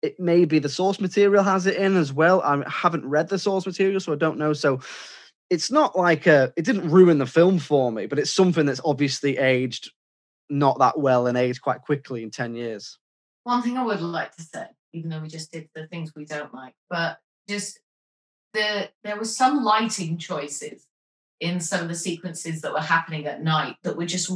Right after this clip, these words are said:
Speaker 2: really, really great and really just kind of, I suppose, really added to that comic book aesthetic.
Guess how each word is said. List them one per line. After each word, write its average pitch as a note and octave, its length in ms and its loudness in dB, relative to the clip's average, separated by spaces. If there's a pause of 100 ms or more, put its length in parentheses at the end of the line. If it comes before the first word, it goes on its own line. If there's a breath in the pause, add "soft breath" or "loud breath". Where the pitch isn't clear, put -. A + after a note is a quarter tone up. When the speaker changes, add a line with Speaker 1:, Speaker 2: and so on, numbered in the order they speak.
Speaker 2:
really, A3+ 440 2
really F3 340 -2
great E3 540 0 (460)
and F3+ 180 4 (140)
really F#3+ 840 0
just - 320 -4
kind F#3+ 280 4
of, F#3 260 2
I F3 100 -2
suppose, A3 260 -2
really B3+ 240 2
added F#3 300 2
to F#3 100 -4
that E3+ 220 -4
comic D#3 300 -4
book E3 220 -4
aesthetic. D3+ 600 -4